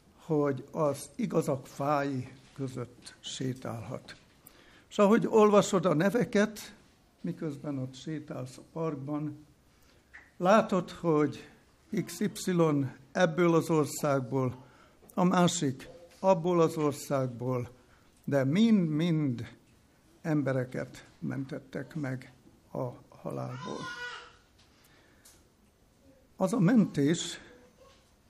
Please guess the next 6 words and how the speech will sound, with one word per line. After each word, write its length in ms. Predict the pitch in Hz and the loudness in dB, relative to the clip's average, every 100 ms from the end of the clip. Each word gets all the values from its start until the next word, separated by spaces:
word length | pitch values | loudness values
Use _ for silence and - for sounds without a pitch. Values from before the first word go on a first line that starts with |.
| _ _ _ _ _ | _ _ _ _ _
időleges 800 | 208 147 156 143 156 131 135 - | -8 -6 -6 -6 -6 -8 -12 -12
volt, 500 | 170 151 170 170 - - _ _ _ _ _ _ - | -10 -6 -6 -8 -20 -20 _ _ _ _ _ _ -6
de 120 | 170 | -2
mégis 580 | 160 156 123 131 - - _ _ _ _ _ _ _ _ | 2 0 0 -6 -8 -14 _ _ _ _ _ _ _ _
nagyon 420 | - 139 131 131 | -4 -4 -2 -4
fontos. 720 | 131 - 131 - 123 - - | -6 -6 -8 -6 -12 -12 -16